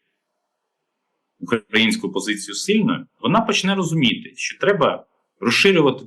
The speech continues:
ти-, коло тих людей, які беруть участь в ухваленні рішень. Що потрібно створювати коаліцію перемоги і уряд перемоги.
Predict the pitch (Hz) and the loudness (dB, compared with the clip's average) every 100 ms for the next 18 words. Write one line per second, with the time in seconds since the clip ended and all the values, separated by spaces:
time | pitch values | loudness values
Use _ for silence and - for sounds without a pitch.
0 | - 135 135 147 131 117 - 147 139 123 | -4 -4 -2 0 2 2 0 -2 -2 -4
1 | 113 127 117 95 95 98 104 101 131 - | 0 0 0 -2 -4 -4 -6 -6 -8 -4
2 | 101 87 82 107 120 101 85 80 - - | -6 -8 -4 0 2 2 -2 -4 -10 -14
3 | _ _ _ _ _ _ _ - 110 117 | _ _ _ _ _ _ _ -4 -2 -4
4 | 151 190 131 90 - - _ _ _ - | 0 2 2 2 -2 -12 _ _ _ -14
5 | - 123 156 120 101 95 92 117 110 131 | 0 4 6 6 4 2 -2 0 4 4
6 | 117 120 104 110 107 107 139 95 82 82 | 2 -2 0 2 2 2 0 0 -2 -4
7 | 95 104 107 90 - 87 85 85 82 | -8 -2 2 2 0 -2 -2 -4 -6